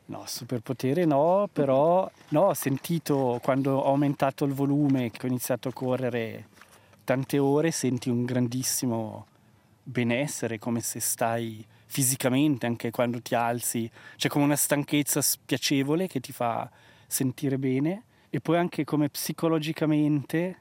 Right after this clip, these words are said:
è come se il fatto di correre, spesso anche quando hai dei problemi, delle cose di lavoro che quasi tutti hanno, è come se hai il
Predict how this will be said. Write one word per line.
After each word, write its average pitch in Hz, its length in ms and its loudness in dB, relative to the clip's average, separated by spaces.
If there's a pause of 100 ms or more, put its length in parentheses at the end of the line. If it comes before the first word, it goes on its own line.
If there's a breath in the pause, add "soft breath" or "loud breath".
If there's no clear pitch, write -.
(100)
è 127 120 -2
come 160 300 2
se 147 680 0
il 135 160 -6
fatto 156 440 -2
di 147 160 -6
correre, 151 720 0
spesso - 480 0
anche 147 180 -2
quando 139 300 2
hai 135 80 0
dei 135 180 0 (180)
problemi, 135 560 2
delle 123 200 -2
cose 131 340 -2
di 127 100 -4
lavoro 123 380 -2
che 110 160 -14 (260)
quasi 120 240 -4
tutti 165 300 -2
hanno, 117 340 0 (360 loud breath)
è 165 120 0
come 190 220 2
se 190 160 2
hai 180 80 4
il 165 80 -4